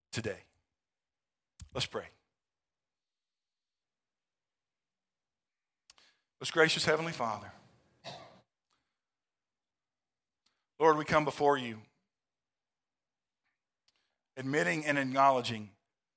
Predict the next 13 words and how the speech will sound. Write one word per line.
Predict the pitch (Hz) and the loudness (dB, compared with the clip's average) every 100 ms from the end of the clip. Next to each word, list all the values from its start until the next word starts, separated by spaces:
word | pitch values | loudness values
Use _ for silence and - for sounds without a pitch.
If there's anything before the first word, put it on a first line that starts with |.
| _ - | _ -8
the | |
many, | 117 127 143 151 143 - | -4 0 0 0 -4 -6
many, | 143 139 135 135 | -4 -2 -2 -6
many, | 135 135 131 135 | -6 -4 -4 -4
many | 131 127 | -4 -2
mistakes | 120 113 - 127 120 - | -2 -4 2 2 2 -4
that | - 117 117 | -6 -6 -6
we | 123 127 127 | -8 -8 -6
have | 120 113 | -6 -4
made | 117 120 113 107 98 - _ _ _ _ _ _ _ _ _ _ _ - | -2 -2 -2 -8 -16 -20 _ _ _ _ _ _ _ _ _ _ _ -6
in | 127 | 0
our | 117 | 0
relationships. | 113 113 117 - 101 - 90 - - - | 0 -2 -2 -4 -6 -10 -10 -16 -14 -14